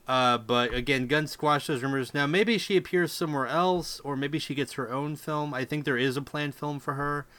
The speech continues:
so maybe they just decide to go that route. In terms of the symbiote,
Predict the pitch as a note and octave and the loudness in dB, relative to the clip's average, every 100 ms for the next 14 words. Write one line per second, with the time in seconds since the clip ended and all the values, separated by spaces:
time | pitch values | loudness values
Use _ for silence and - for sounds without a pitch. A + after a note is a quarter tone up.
0 | - - - C3 C3 C3 B2 A#2+ - B2 | -20 -16 -4 -2 2 2 2 -2 -4 -4
1 | C3+ B2+ B2 A#2 B2 A#2+ B2+ B2+ - - | -2 0 0 2 2 2 0 0 -2 -12
2 | - _ _ D3 D3 A3+ G#3+ F3 D3 - | -20 _ _ -6 2 4 4 2 0 4
3 | B3+ A3+ D#3+ C3+ B2 | 4 6 8 8 6